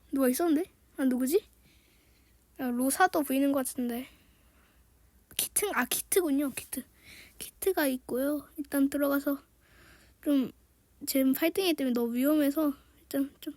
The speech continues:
콜레트 좀, 아, 콜레트 잡고 싶은데, 쟤.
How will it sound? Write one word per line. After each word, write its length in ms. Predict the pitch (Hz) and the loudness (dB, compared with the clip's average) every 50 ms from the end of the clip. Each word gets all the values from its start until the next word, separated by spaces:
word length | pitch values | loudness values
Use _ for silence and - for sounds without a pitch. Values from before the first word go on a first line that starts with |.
| _ _ - - - - - _ _ - | _ _ -20 -20 -20 -20 -20 _ _ -8
콜레트 500 | - 349 339 359 359 _ - 330 285 302 | -4 0 0 0 0 _ -2 -2 -2 0
좀, 320 | - 285 277 262 269 285 - - - _ - - _ _ - - - - | 0 0 0 0 0 -2 -6 -12 -20 _ -20 -20 _ _ -20 -20 -14 -8
아, 100 | - 185 214 - | -6 -6 -6 -4
콜레트 220 | - - 392 - | -2 -4 -4 -2
잡고 160 | - 269 - 320 | -2 -4 -4 -4
싶은데, 300 | - - - 311 254 226 | -4 -2 0 -2 -2 -2
쟤. 220 | - 233 208 | -2 -6 -6